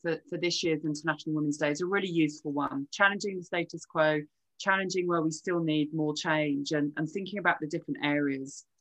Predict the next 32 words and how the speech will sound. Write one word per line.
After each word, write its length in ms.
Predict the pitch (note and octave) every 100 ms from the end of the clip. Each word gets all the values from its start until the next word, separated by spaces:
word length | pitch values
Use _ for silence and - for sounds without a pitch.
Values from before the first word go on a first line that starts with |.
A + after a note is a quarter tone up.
| _ _
You 140 | B3+
mentioned 380 | B3 B3+ A#3 F#3+ -
too, 300 | F#3 F3+ G#3
salaries 760 | - G3 F3 E3+ D#3+ D#3+ - -
and 120 | - E3+
sponsorship. 640 | - D3+ - E3+ F#3+ G3 -
I, 180 | - -
I 100 | G#3
think 280 | G#3+ A3+ -
we 100 | G#3
can 300 | E3 G3 F3 D#3+
look 200 | G3+ -
at 120 | -
any 260 | - G#3+ C4+
aspect 540 | D#3 - - - -
of 80 | D#3
women's 340 | D#3+ D3 C#3+ C#3
sport, 400 | - D3+ C#3 - _
from 380 | D#3+ D3+ D3 C#3+ _ _ _
how 160 | - E3
it's 120 | D#3
portrayed 440 | - F3 - D#3+ D#3
in 120 | D3+
the 60 |
media, 560 | D3 D#3 D3+ D#3 D3+ D#3 - -
um, 560 | D#3+ D3+ D3+ D3+ D3+ D3+ - -
to 560 | D#3 D3+ D3+ D3 D3 D3 _ - - _ -
h-, 140 | D#3 -
how 200 | - D#3+
they 80 | D#3
get 200 | D#3 -
paid, 440 | D#3 D3+ D3 C#3+